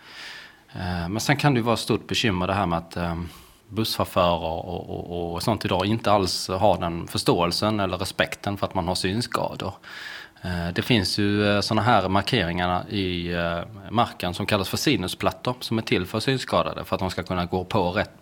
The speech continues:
på bussen. Eh, och det är inte alla som följer dem, och då blir det oftast rätt så besvärligt att ta sig ombord. Eh, det kan också vara så att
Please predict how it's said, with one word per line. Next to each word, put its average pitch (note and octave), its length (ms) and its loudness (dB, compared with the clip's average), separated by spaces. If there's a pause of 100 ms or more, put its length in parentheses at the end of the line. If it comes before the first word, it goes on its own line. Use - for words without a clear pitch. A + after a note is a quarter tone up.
(120)
på G2+ 100 -8
bussen. G2+ 480 0 (840)
Eh, E2+ 520 0
och F#2+ 280 -2
det A#2 80 0
är A2 40 4
inte A2 160 2
alla B2 180 4
som A2 160 -2
följer F#2 340 2
dem, - 240 -4
och F#2 60 -4
då G#2 100 -4
blir G2 260 0
det G#2+ 320 -4
oftast A2 520 0
rätt G#2+ 80 2
så - 140 -10
besvärligt E2 500 2
att - 80 -10
ta G2 140 0
sig - 120 -4
ombord. F#2+ 380 -2
Eh, F#2 380 -10
det A2 80 -4
kan G2+ 200 0
också G#2+ 180 -2
vara G#2+ 140 4
så G2+ 200 2
att F#2+ 240 2